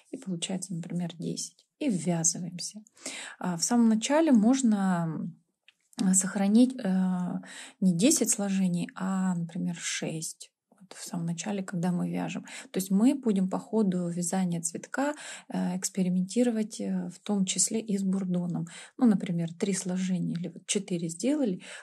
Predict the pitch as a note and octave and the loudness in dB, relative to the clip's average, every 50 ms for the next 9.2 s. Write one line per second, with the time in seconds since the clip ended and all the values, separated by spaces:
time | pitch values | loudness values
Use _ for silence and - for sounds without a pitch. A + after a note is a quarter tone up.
0 | _ - - - - - E3 E3+ G3 A#3 C4 C4+ B3 A3 - - F3+ E3 E3 F3 | _ -12 -12 -10 -8 -6 -4 -2 0 2 4 4 4 2 -2 -6 -10 -10 -8 -8
1 | D#3+ E3+ E3 E3 - - - - E3+ E3+ - - - - - - - - G3+ - | -6 -4 -4 -4 -6 -6 -6 -6 -8 -8 -8 -12 -16 -16 -16 -16 -16 -18 -18 -10
2 | - F#3 E3 E3 - - F#3+ F#3 - - D#3+ E3+ F3 F3 - - - - - F3 | -6 -6 -6 -6 -6 -6 -6 -6 -4 -6 -6 -4 -4 -4 -6 -6 -8 -6 -8 -6
3 | - - G3 G3+ G3 - - A3 G3+ F#3 E3 - E3+ E3 - F3 E3+ E3+ E3+ E3+ | -2 0 0 0 2 2 2 4 4 2 2 0 -6 -6 -4 -4 -2 -2 -2 -2
4 | F3+ F3 F3 E3+ E3 F3 F#3 F3+ F3 E3 E3 E3 E3 - - _ - - F#3+ F3+ | -2 -2 -2 -2 -2 0 0 0 0 -2 -4 -6 -8 -12 -14 _ -6 -2 0 0
5 | F3+ D#3+ E3+ - - - - - F#3 - - - - - - - - _ _ - | 0 0 -2 -4 -4 -6 -6 -6 -8 -8 -12 -20 -20 -20 -20 -20 -20 _ _ -4
6 | - G3 G#3 F#3 F#3 - F#3+ F#3+ F#3+ F3+ F#3 F#3 F#3 F3 E3+ E3+ E3 E3 F3 F3+ | 0 0 2 0 0 0 0 0 0 2 2 2 2 2 0 -2 -2 -2 -4 -4
7 | - F3 F3 F3+ F3+ F3 F3 F3+ F#3 F#3+ G3+ B3+ D#4 E4+ D#4 C#4 B3+ A3+ A3 G#3 | -6 -4 -4 -2 -2 -2 -2 -4 -4 -2 -2 -2 -2 0 0 0 2 2 2 2
8 | F#3 E3+ F#3 G3 G3+ F#3+ F#3 F3 F3 F3 F3 - - F#3 - - F#3 G3 A3 C4 | 2 2 2 4 6 6 4 4 2 -2 -4 -6 -8 -10 -8 -6 -6 -6 -4 -2
9 | C#4+ D4 C#4 C4+ | -2 -2 -2 -2